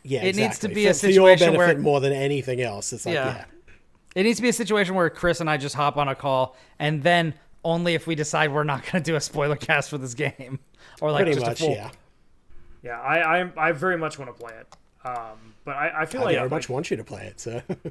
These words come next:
Speaker 1: <laughs>
Speaker 3: yeah, like, this year has been crazy for indie games, but also very difficult to keep up with stuff.
Speaker 2: Yeah.
Speaker 1: There's so much. There's just so much.
Speaker 3: It's, it is actually bonkers.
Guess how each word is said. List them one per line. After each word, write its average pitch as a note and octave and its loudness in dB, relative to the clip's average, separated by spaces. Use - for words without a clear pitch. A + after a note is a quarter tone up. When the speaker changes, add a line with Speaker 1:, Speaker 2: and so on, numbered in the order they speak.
Speaker 1:
<laughs> - -20
Speaker 3:
yeah, C#3+ -4
like, C3+ -12
this A3+ -4
year D#4 -6
has E3+ -2
been D3+ -4
crazy C3 -10
for B2+ -12
indie D3 -12
games, F#3 -10
but C#3 -14
also C3+ -10
very C3 -10
difficult B2+ -16
to C3 -20
keep B2+ -20
up G#2+ -20
with D3+ -12
stuff. - -16
Speaker 2:
Yeah. B2+ -6
Speaker 1:
There's C#3 -4
so F3 0
much. G2 -10
There's B2+ -6
just A2+ -10
so - -12
much. - -14
Speaker 3:
It's, D3 -8
it D#3 -10
is F3 -6
actually D#3+ -4
bonkers. - -16